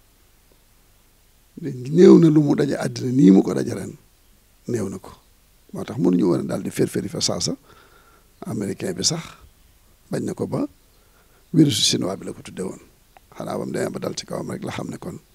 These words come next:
du virusu chinois, waaye virusu ñëpp la. Ñu jékki-jékki di ko dégg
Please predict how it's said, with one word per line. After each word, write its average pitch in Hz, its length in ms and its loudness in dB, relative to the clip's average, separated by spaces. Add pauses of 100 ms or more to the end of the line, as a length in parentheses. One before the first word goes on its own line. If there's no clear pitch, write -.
(440)
du 175 200 -12
virusu 101 260 -10
chinois, - 340 -6
waaye - 160 -8
virusu - 320 -10
ñëpp - 240 -12
la. - 80 -14 (1600)
Ñu 151 180 -2
jékki-jékki 170 500 -2
di - 100 -8
ko 131 100 -4
dégg 120 200 -6